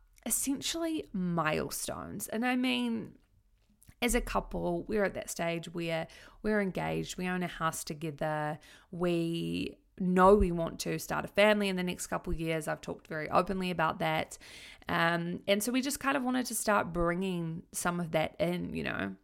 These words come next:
So we got a whiteboard and we drew out the next five or ten, I think it was ten years drawn out on a whiteboard, just little markers, you know, like twenty-three, twenty-four, blah, blah, blah.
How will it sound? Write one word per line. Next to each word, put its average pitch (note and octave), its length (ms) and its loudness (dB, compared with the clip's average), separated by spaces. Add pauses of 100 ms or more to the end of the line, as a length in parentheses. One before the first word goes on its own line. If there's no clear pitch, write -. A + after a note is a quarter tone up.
(560)
So - 160 0
we F#3 60 4
got G3+ 180 4
a A#3+ 60 2
whiteboard E3 760 0 (140)
and D#3+ 720 0
we E3+ 140 -4
drew F#3 500 0
out D#3+ 380 0
the E3 180 -2
next - 680 -6 (920)
five F3 520 6
or F3+ 180 -2
ten, C4 420 -2
I - 40 -4
think B3+ 180 -6
it C4 40 -2
was A#3 220 -4 (160)
ten A#3 380 -2
years F3 420 -2
drawn E3 300 -6
out D3+ 240 -2
on E3 140 -4
a D#3+ 80 -4
whiteboard, - 640 -6
just - 300 -8
little G3+ 180 -2
markers, D3+ 580 -10
you - 80 -12
know, - 200 -12
like - 260 -16
twenty-three, - 480 -12
twenty-four, - 480 -16
blah, G2 180 -8
blah, F#2+ 80 -14
blah. - 200 -12